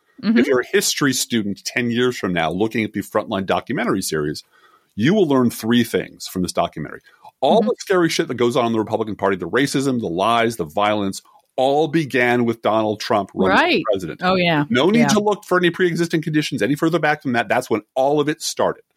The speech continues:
Speaker 2: Second, this entire period of American history, all of it, is defined solely by an internecine struggle between various conservative groups.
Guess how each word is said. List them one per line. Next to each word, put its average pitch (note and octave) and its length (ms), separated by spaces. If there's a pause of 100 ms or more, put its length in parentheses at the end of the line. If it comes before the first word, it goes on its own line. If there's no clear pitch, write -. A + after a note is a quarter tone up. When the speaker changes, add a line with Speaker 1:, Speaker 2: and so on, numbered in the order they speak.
(100)
Speaker 2:
Second, - 480 (400)
this A#2+ 340
entire F3+ 480
period G3 300
of D#3+ 80
American C#3 320
history, - 460 (200)
all C#3+ 180
of E2+ 80
it, D#2 140
is G2+ 100
defined C3+ 600 (180)
solely F3+ 500
by A#2 260
an A#2 100
internecine C#3+ 760
struggle A2 400
between F#2 400
various A#2+ 460
conservative G2 640
groups. - 540